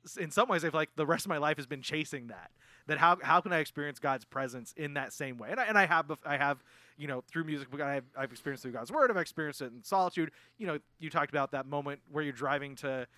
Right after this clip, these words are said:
church, the f-, or driving to work the first time after you left Christian, and you're singing, you're like, like, those are those amazing moments where we,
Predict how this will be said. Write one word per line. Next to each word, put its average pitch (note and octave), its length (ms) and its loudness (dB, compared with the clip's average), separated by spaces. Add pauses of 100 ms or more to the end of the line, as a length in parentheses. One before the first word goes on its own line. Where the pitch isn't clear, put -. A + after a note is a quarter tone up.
(220)
church, E3 420 0
the C#3+ 100 -2
f-, - 260 -10
or D3 100 -8
driving D#3 240 2
to D#3 40 -4
work D3+ 160 0
the C3+ 80 -8
first D3 200 -2
time C#3 140 -2
after C3+ 300 -4
you C3 160 -6
left C3 160 -4
Christian, - 420 -4
and C3 100 -16
you're C3 100 -10
singing, D3 340 -6
you're D#3 160 0
like, E3 200 0 (580)
like, E3+ 160 0
those G#3+ 220 4
are F3+ 120 4
those D#3 220 2
amazing D#3+ 520 -4
moments D3 320 -2
where C3+ 120 -4
we, C3+ 240 -8